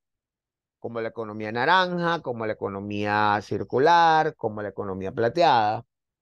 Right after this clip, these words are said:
eh, que dé cuenta de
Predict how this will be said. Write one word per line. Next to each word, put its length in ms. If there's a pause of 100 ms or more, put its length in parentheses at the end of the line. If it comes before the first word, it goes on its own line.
(560)
eh, 360 (800)
que 160
dé 180
cuenta 640
de 500